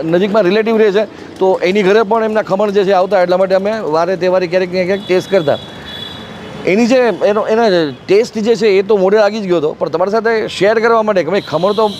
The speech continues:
ખાતા હોય તો બધી જગ્યાએ ક્યાંક સ્પોન્જીનેસ મળી જાય, ક્યાંક ખમણની અલગ અલગ વેરાયટીઝ મળી જાય. અહીંની જ્યારે એ દુકાનની વિઝિટ લીધી ને, ત્યારે વધુ ને વધુ જાણવા મળ્યું મને. એક તો રેકડીમાંથી ઊંચા આવ્યા છે, પણ હજી એમણે પોતાની એ જૂની રેકડીનો સાથ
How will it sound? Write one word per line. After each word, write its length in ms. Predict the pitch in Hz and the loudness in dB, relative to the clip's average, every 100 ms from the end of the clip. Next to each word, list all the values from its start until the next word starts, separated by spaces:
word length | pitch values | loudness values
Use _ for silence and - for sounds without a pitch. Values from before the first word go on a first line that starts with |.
| - - - - 143 156 | -12 -12 -12 -8 -6 -2
ખાતા 200 | 190 226 | 0 2
હોય 100 | 214 | 2
તો 80 | 202 | 2
બધી 240 | 202 220 | 0 0
જગ્યાએ 160 | 220 196 | 0 0
ક્યાંક 200 | 214 190 | 0 -2
સ્પોન્જીનેસ 560 | 175 196 196 202 165 | -2 -2 0 -2 -2
મળી 180 | 190 180 | 0 2
જાય, 240 | 165 147 - - - | 2 0 -6 -16 -6
ક્યાંક 160 | 160 - | -6 -2
ખમણની 380 | 175 190 180 | 0 0 2
અલગ 200 | 180 180 | 2 2
અલગ 140 | 175 165 | 2 2
વેરાયટીઝ 400 | 165 180 175 147 | 2 2 0 0
મળી 220 | 160 147 | 0 2
જાય. 160 | 120 - - - - - - - 135 | 0 -2 -14 -18 -18 -20 -20 -8 -2
અહીંની 520 | 170 226 233 240 214 | 2 4 2 2 0
જ્યારે 340 | 185 214 214 156 190 | 0 2 0 -2 -4
એ 80 | |
દુકાનની 420 | 180 151 185 214 202 | 0 0 2 2 2
વિઝિટ 300 | 170 220 208 | 2 2 0
લીધી 200 | 214 202 | 0 2
ને, 220 | 151 117 120 - | 0 -2 -10 -2
ત્યારે 180 | 180 196 | 2 2
વધુ 360 | 151 131 175 | 2 2 2
ને 60 | 202 | 2
વધુ 180 | 196 170 | 2 2
જાણવા 240 | 165 160 | 2 2
મળ્યું 240 | 143 127 | 2 0
મને. 180 | 117 104 95 - - - - - - | -2 -6 -10 -18 -20 -20 -18 -18 -6
એક 140 | - - | -6 0
તો 300 | 220 226 - - - - | 2 2 -2 -14 -20 -6
રેકડીમાંથી 560 | 131 175 233 220 220 202 | -2 0 0 2 2 2
ઊંચા 240 | 196 202 | 0 0
આવ્યા 240 | 180 170 143 | 2 2 2
છે, 140 | 180 - - - | -2 -4 -20 -6
પણ 120 | 180 165 | -2 0
હજી 220 | 170 220 | 2 2
એમણે 260 | 208 214 | 2 2
પોતાની 320 | 180 190 208 208 | 0 0 2 2
એ 100 | 175 | 2
જૂની 240 | 185 202 | 2 2
રેકડીનો 360 | 180 196 202 156 | 0 0 0 2
સાથ 200 | 185 | 0